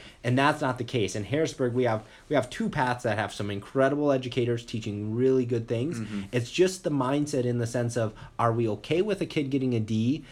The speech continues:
Speaker 1: and moving on to unit two?
Speaker 2: Mm-hmm.
Speaker 1: Or are we saying, "No, let's support that kid that's getting a D
Speaker 2: Yeah.
Speaker 1: and get them up to a proficiency level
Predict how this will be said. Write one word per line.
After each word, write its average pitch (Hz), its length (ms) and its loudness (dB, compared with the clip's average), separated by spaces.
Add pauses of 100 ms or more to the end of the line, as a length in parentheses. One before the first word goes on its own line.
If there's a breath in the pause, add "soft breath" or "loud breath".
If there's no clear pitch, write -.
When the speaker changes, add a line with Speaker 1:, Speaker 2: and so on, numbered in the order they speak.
(140)
Speaker 1:
and 120 140 4
moving 131 300 4
on 120 180 4
to 120 120 -2
unit 113 360 2
two? 117 300 4
Speaker 2:
Mm-hmm. 196 160 -6 (240 loud breath)
Speaker 1:
Or 160 200 8
are 143 100 6
we 180 180 2
saying, 143 460 2
"No, 131 400 2 (180 loud breath)
let's 190 240 2
support 233 480 0
that 127 180 0
kid 123 240 0
that's 120 240 0
getting 127 220 0
a 113 60 0
D 110 340 0
Speaker 2:
Yeah. - 100 -10 (180)
Speaker 1:
and 147 160 4
get 160 160 2
them 165 140 2
up 151 160 -2
to 160 120 4
a 143 40 2
proficiency 151 760 -2
level 113 520 0